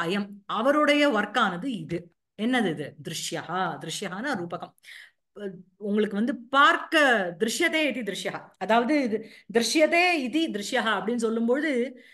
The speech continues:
it is not a காவியம், it is a நாடகம் which is going to be presented. பார்க்கக்கூடிய ஒரு விஷயம்,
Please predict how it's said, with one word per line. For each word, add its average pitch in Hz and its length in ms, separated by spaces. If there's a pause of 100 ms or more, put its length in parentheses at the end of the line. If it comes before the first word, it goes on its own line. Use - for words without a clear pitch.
(180)
it 240 120
is 233 60
not 294 140
a 311 80
காவியம், 240 560
it 175 80
is 196 100
a 208 40
நாடகம் 254 580
which 226 60
is 254 160
going 233 180
to 233 60
be 240 300
presented. 202 540 (400)
பார்க்கக்கூடிய 311 760
ஒரு 226 160
விஷயம், 175 360